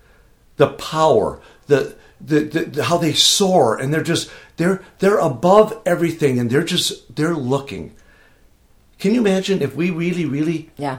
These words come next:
Speaker 1: if we really embraced that?
Speaker 2: Yeah.
Speaker 1: That with God living in us and through us, that we can
Speaker 2: Come
Speaker 1: soar
Speaker 2: on.
Speaker 1: like a wing, like an eagle
Speaker 2: Yep.
Speaker 1: with wings.
Speaker 2: Yep.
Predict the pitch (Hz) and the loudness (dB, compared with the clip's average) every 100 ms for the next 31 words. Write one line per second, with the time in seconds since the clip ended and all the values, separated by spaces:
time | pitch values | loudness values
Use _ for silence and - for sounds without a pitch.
0 | - 131 - 156 190 139 151 175 - 139 | -4 -6 -4 -4 -4 -4 -4 -4 -4 -2
1 | 120 90 98 117 - - 151 165 208 202 | -2 -2 -4 -4 -8 -8 -8 -4 -2 -2
2 | 175 - - 165 165 143 135 - 135 170 | -4 -12 -8 -2 2 2 2 -2 0 0
3 | 143 143 156 156 135 151 156 170 - 127 | 0 -2 -2 -4 -4 -2 0 -2 -2 -6
4 | 135 151 135 - - - 139 139 156 - | -2 -2 -2 -8 -6 -2 0 0 -2 -2
5 | 143 - 202 214 214 165 175 175 - 131 | 0 2 4 6 6 4 2 -2 -4 -2
6 | 127 113 104 104 131 156 180 175 - 143 | 0 -2 -2 -2 -2 0 -2 -4 -4 -2
7 | 139 - 185 180 110 82 - - 170 147 | -2 -2 -2 0 -2 -4 -4 -2 -2 -2
8 | 156 90 76 170 170 | -2 -2 -2 -4 -4